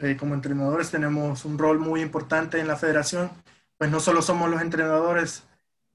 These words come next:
de la gran mayoría de los atletas, sino que también, pues, a veces somos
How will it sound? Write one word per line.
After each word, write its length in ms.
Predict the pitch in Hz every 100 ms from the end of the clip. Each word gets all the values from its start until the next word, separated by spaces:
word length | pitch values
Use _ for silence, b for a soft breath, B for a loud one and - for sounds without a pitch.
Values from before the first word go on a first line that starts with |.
| _ -
de 160 | 160
la 100 | 151 147
gran 180 | 156
mayoría 400 | 165 165 165 170 165
de 60 |
los 140 | 165 156
atletas, 440 | 156 180 185 190
sino 220 | 165 156
que 100 | 156
también, 540 | 151 147 147 151 156 139
pues, 320 | 156 139 143
a 80 | 139
veces 240 | 135 135
somos 580 | - 143 139 131 -